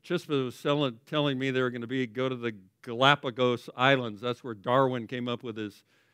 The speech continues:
idiotic theories. Those weird-looking lizards, those things that hang out on the rocks and stuff that you see so many pictures of,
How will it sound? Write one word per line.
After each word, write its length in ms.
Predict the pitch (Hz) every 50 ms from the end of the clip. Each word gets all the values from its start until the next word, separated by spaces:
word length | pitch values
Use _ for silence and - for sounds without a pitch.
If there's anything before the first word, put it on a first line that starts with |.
| _ _ _
idiotic 480 | 139 135 135 131 131 127 127 123 120 -
theories. 680 | - _ - 147 139 127 113 95 90 - - _ _ _ _ _ _ _ _ _ _ _ _ _ _ _ _ _ _ _ _ _ _ _ _ _ _ _ _ _ _ _ _ _ _ _ _ _ _ _ _ _ _ _ _ _ _ _ _ _ _ _ _ _ _ _ _ _ _ _ _ _ _ _ _ _ _ _ _ _ _ _
Those 340 | 110 127 135 143 135 - - 123 123
weird-looking 680 | 117 123 143 156 160 151 143 147 151 - 151 139 131
lizards, 680 | 127 127 135 143 131 147 151 147 156 156 - - _ _ _ _ _ _ _ _ _ _ _ _ _ _ _ _ _ _ _ _
those 160 | 120 117 -
things 320 | - - 139 143 143 127 113
that 120 | 131 120
hang 260 | 113 131 135 139 131
out 220 | 131 127 131 135 127
on 120 | 123 120
the 80 | 113 113
rocks 440 | 110 113 117 120 127 127 - - -
and 120 | 127 113
stuff 260 | - - 139 127 -
that 80 | - 123
you 120 | 113 113
see 200 | 107 - 147 139
so 160 | 123 - 139
many 140 | 127 123 120
pictures 320 | 117 - 131 120 - 143 131
of, 80 | 110